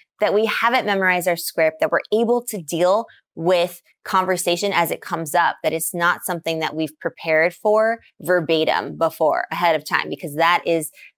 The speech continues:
the, that is the beauty of conversation. We don't always have something prepared, but we're still able to share our opinion, share our thoughts, give perspective,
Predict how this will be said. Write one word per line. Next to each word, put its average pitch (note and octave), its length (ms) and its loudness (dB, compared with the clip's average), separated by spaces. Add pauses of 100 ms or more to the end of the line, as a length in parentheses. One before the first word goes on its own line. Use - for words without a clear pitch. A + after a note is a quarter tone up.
(120)
the, E3 360 2
that E3 160 2
is G3 140 0
the F3 80 2
beauty F3+ 300 0
of D#3+ 100 -2
conversation. F3 800 -4
We D#3+ 100 -2
don't F#3 220 -2
always F#3+ 340 2
have E3+ 180 0
something D#3+ 360 -8
prepared, F#3 540 0 (280)
but F3 100 2
we're E3+ 120 0
still G3 400 0 (100)
able F#3 340 2 (100)
to D#3 240 -2 (260)
share F#3+ 300 0
our F#3+ 100 4
opinion, E3+ 600 -4
share F#3 260 2
our F3+ 160 2
thoughts, E3+ 540 0
give E3 220 -2
perspective, - 960 -4